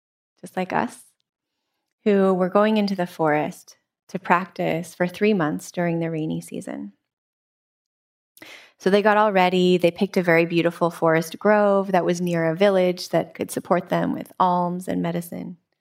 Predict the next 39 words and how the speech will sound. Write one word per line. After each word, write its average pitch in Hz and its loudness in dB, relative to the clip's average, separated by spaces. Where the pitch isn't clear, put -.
They 180 -6
went 185 2
off 180 -4
full 196 4
of 170 2
vigor 175 0
to - -20
practice - -2
for - -4
three - -6
months. - -8
But 220 4
as 220 4
soon 262 4
as 320 0
they 214 2
got 185 2
there, 190 -2
they 196 -6
set 180 0
up 190 -2
their 214 2
schedule, 185 2
they 180 0
set 180 -6
up 180 -6
their 190 0
whole 185 -2
situation. 180 -6
They 190 2
realized 202 2
that - -4
this 175 -4
grove, 196 2
this 180 -6
forest - -2
grove, 185 2
was 170 0
inhabited 190 0